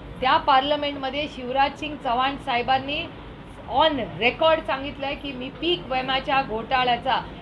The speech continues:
ज्याचा उल्लेख संदीप क्षीरसागरांनी केला, रोहित पवारांनी केला, जितेंद्र आव्हाडांनी केला, सुरेश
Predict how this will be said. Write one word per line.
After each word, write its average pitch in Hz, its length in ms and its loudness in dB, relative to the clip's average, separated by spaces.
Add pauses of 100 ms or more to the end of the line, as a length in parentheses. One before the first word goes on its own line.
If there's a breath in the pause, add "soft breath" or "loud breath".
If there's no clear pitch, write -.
ज्याचा 247 260 0 (100)
उल्लेख 254 380 6 (500)
संदीप 240 300 0
क्षीरसागरांनी 294 760 0
केला, 302 400 0
रोहित 226 240 0
पवारांनी 285 560 2
केला, 285 320 0
जितेंद्र 240 420 -4
आव्हाडांनी 285 480 4
केला, 277 340 -2
सुरेश 240 280 -4